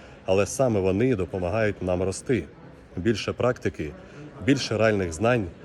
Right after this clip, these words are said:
більше розуміння, що працює, а що ні. І головне, якщо робити висновки з кожного кроку, з кожної помилки, результат із часом буде дедалі кращий.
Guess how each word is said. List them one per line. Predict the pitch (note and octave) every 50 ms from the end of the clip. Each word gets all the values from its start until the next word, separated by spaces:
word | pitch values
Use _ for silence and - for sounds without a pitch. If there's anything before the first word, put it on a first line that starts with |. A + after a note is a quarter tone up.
| - - - - - -
більше | C3+ E3 D3+ - C#3 B2+
розуміння, | B2 G#2+ G#2 A2 A#2 C3+ C3+ B2 A2 G2
що | - - - A#2+
працює, | - - - F2 - - - B2+ B2+ B2+ C3 B2 -
а | - F2+
що | E2+ - - - F2
ні. | E2 F#2+ A#2 G#2 - - - - - - - - - - -
І | A2
головне, | G2+ G#2 A2+ A#2+ B2+ B2+ A2+ G2+ D2 - - - - - - - - - - - -
якщо | G2+ G2 - - D3+
робити | D3 C#3 C3+ C3 - A#2+
висновки | A2 C#3 C3+ - - A2+ F#2 - G2+ F2+
з | -
кожного | - C3 A#2+ G2+ G#2 F#2+ F#2+ F2
кроку, | - - A2 C#3 B2+ - - D#2 - - - - - - -
з | - -
кожної | - - D#3 C3 A#2+ A#2 G#2+ G2+
помилки, | - G2 F2+ G#2+ B2+ C3 A2+ - - E2 D#2 - - - - - -
результат | C#3+ C#3+ B2+ A#2+ A2 - - C#3+ B2+ -
із | G2 -
часом | - C#3 B2+ A#2 - - G#2+
буде | G#2 A#2+ G#2+ G2+ F#2
дедалі | D#2+ F#2 F#2 G2+ F#2 F2 E2
кращий. | - A#2+ B2 A2+ - - - -